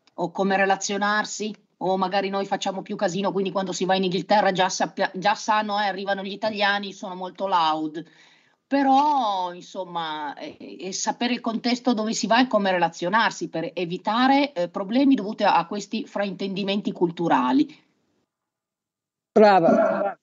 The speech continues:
Speaker 2: grazie Eleanor. Ehm, avete in, in Italia questo film americano Ted?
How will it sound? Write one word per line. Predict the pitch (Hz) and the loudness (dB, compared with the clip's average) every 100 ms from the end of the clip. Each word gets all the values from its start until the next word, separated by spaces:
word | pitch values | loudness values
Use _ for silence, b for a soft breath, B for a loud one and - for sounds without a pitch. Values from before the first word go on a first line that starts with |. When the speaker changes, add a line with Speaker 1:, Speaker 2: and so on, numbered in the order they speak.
| _ _ | _ _
Speaker 2:
grazie | 165 185 202 180 202 180 | 2 4 4 2 6 6
Eleanor. | 165 160 151 b b b b _ - | 6 2 -2 b b b b _ 0
Ehm, | 185 196 190 190 185 185 180 104 123 | 2 4 4 2 0 0 -2 -2 0
avete | 170 196 262 - | 4 6 6 8
in, | 233 214 208 202 208 | 6 8 6 4 4
in | |
Italia | 208 202 214 214 214 | 2 4 4 4 2
questo | 208 208 - 196 190 185 185 | 0 -4 2 4 6 4 2
film | - 220 208 | 2 2 2
americano | 196 190 185 214 202 196 | 2 0 0 -2 -2 -2
Ted? | - 202 202 202 | 0 4 4 4